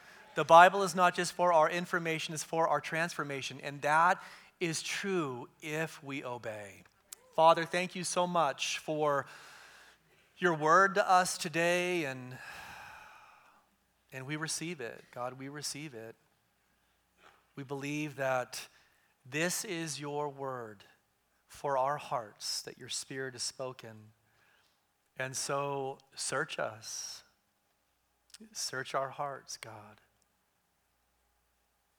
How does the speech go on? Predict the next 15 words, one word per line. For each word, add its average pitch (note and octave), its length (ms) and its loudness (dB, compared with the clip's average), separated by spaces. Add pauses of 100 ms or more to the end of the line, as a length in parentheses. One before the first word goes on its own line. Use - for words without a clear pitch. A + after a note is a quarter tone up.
(1700)
Today, D3 260 -2
as C#3+ 140 -2
our C3+ 100 -2
eyes D3 240 4
are B2+ 60 -8
closed D#3+ 640 -4
and A#2+ 220 -14 (800)
as D3 200 0
our D#3+ 160 6
heads E3 320 0
are D#3+ 100 -4
bowed, D#3+ 300 4
maybe E3+ 360 -4
today D#3+ 360 -6
you've, D#3+ 440 -8